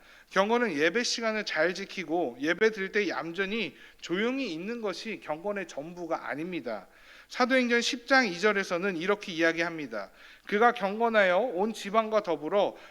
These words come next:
하나님을 경외하며 백성을 많이 구제하고 하나님께 항상 기도하더니." 아멘.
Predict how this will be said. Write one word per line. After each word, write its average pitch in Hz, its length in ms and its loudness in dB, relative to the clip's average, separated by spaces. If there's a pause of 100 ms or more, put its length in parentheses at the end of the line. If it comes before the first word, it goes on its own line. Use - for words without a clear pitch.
하나님을 269 600 2
경외하며 156 720 -2
백성을 208 500 -2
많이 143 280 -2
구제하고 165 720 0 (200)
하나님께 262 640 -2
항상 165 460 -8
기도하더니." 135 1300 -4 (1080)
아멘. 135 420 -4